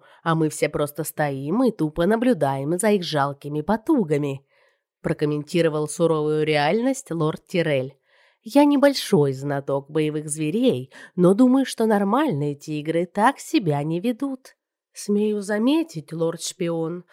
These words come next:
но за время нашего путешествия мы все стали немножко не в своём уме».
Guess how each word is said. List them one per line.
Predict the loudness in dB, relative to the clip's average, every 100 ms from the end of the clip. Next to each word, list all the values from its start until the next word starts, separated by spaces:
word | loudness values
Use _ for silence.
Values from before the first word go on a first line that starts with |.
| -20 _
но | 2 2
за | 2 0
время | 0 0 0
нашего | -2 -4 -6 -10
путешествия | -8 -8 -8 -4 0 0 -2 -6 -6 -6 -10 -16 0
мы | 0
все | 0 -2 -2
стали | -2 -6 -4 -2
немножко | 0 2 2 0 -2 -2 -2
не | -2
в | -4
своём | -4 -2 0 0 2
уме». | 2 2 0 -4